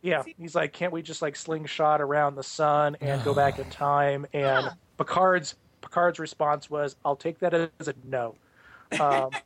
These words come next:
Speaker 2: <laughs>
Speaker 1: um, but w-, the, what I didn't like about this book is literally it resolved itself in four pages.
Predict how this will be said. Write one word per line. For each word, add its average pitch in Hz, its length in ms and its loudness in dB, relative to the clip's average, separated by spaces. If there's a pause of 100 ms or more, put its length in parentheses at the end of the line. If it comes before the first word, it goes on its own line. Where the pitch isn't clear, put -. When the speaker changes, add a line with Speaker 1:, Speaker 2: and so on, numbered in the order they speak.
(280)
Speaker 2:
<laughs> - 520 -14
Speaker 1:
um, 131 260 -2 (500)
but 185 220 2 (140)
w-, 185 340 -6
the, 156 380 2 (540)
what 202 260 2
I 175 100 4
didn't 156 340 -4
like 139 220 0
about 135 240 -2
this 131 140 -8
book 135 240 -4
is 143 260 0
literally 185 880 4 (340)
it 170 140 0
resolved 143 400 2
itself 143 440 0
in 135 140 -10
four 135 240 -2
pages. 113 440 -14